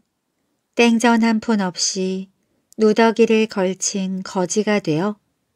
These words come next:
나타났습니다. 그동안 고생을 많이 해서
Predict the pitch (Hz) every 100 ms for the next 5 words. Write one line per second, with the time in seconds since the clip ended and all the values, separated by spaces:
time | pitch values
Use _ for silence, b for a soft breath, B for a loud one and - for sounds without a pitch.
0 | _ _ - 196 185 202 214 214 - 208
1 | 196 165 165 185 _ _ _ _ _ _
2 | _ _ _ _ _ _ _ - 226 233
3 | 226 226 220 220 202 - 214 208 214 185
4 | 175 196 214 202 196 185 185